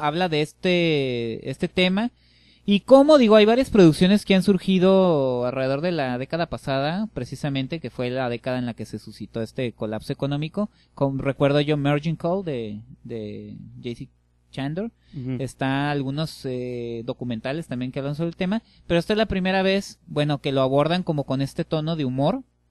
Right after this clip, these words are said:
Speaker 1: entre comillas, y no tanto de héroes y villanos, porque realmente
Speaker 2: Pero humor muy ligero, tampoco es una
Speaker 1: Sí, sí,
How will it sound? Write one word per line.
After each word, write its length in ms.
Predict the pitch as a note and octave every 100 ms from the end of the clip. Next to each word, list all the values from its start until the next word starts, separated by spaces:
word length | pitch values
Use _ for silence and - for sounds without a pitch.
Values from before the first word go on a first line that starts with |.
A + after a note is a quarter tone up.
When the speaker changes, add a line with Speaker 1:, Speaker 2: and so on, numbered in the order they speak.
| _ _ _ _ _
Speaker 1:
entre 220 | C3+ C#3
comillas, 560 | C3 C3 C#3+ D#3 G#3+ - _ - -
y 140 | - D#3+
no 160 | F3
tanto 480 | F#3+ G3+ G3 F#3+ A3+
de 340 | F#3+ D#3+ D3+ D3+
héroes 260 | E3+ F3
y 60 | F3+
villanos, 540 | E3+ F3+ G#3+ A3 G3+
porque 520 | - D3+ C#3+ - C#3+
realmente 300 | C#3 D#3 F3
Speaker 2:
Pero 100 | E3+ G3
humor 160 | G#3
muy 120 | A3+ A#3+
ligero, 360 | A3+ C#3 B2
tampoco 260 | - A#2+ D#3
es 80 | -
una 120 |
Speaker 1:
Sí, 40 |
sí, 20 | F#3+